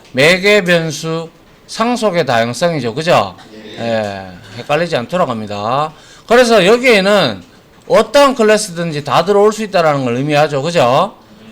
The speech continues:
Speaker 1: 그래서 기본적으로 이꼴, 이꼴 현상과 동일한 결과를 리턴하는데, 말씀드렸다시피 여기에 제가 했죠.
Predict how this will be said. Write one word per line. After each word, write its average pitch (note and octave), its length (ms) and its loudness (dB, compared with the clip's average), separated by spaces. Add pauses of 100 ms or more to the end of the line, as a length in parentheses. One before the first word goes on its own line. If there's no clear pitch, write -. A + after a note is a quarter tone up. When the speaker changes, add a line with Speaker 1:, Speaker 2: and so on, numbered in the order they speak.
(160)
Speaker 1:
그래서 C3+ 680 2 (280)
기본적으로 G3 720 2
이꼴, F3 380 -2
이꼴 G3+ 300 2
현상과 F3 840 2 (260)
동일한 F#3 560 0
결과를 D#3 480 0
리턴하는데, B2 840 -4 (640)
말씀드렸다시피 G3+ 1000 0
여기에 F#3 300 -2
제가 D3 440 -2
했죠. E3+ 480 -4